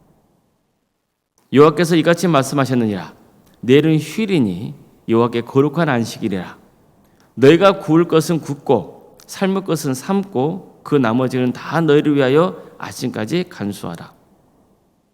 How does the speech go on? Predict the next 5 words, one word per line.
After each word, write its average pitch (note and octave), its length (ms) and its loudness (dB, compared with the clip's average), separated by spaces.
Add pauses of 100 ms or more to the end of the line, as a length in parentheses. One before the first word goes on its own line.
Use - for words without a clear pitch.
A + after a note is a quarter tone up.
(1400)
모세가 G3+ 360 0
지도자들에게 E3+ 560 -2
무엇을 E3+ 360 0
알려주고 C3+ 320 0
있습니까? F#2 540 -10